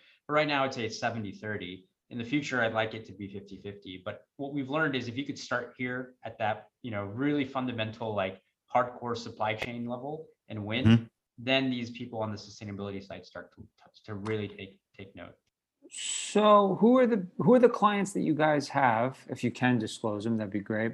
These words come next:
Speaker 3: Uh, but who needs to listen to this podcast? Who are your, who are your customer hopefuls? Who needs to know about Solugen?
Speaker 1: Yeah, you know, obviously you gotta be careful with the, the customer list, but I can say they're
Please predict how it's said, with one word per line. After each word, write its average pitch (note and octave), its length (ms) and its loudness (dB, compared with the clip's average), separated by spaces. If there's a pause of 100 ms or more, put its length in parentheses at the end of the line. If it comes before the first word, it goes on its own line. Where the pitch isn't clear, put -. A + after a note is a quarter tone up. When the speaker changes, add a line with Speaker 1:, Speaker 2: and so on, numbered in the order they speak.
Speaker 3:
Uh, B2+ 120 0 (320)
but F3+ 60 8
who B3+ 300 8
needs G3 280 6
to D3+ 120 2
listen C3 360 2
to A2+ 40 -4
this G#2+ 160 0
podcast? G2 680 -2
Who D#3 180 6
are D#3+ 60 6 (120)
your, C3 300 0 (360)
who E3 100 6
are E3 40 12
your D3 180 10
customer C#3 480 2
hopefuls? G#2 520 -2
Who C#3 80 -2
needs C#3+ 240 0
to B2 80 0
know A#2 220 4
about F#2+ 320 0
Solugen? F2+ 640 -4 (460)
Speaker 1:
Yeah, F#3+ 260 4
you E3 80 -4
know, E3 80 0
obviously E3 420 -2
you D#3 140 -8
gotta C#3 200 0
be B2+ 120 -8
careful C3 380 -8
with A#2+ 280 -8
the, A2 280 -2
the A2 60 -10
customer A2 540 -10
list, G#2+ 380 -4
but A2+ 80 -2
I A2 80 0
can A#2 160 -10
say A#2+ 240 -2
they're A2 260 -2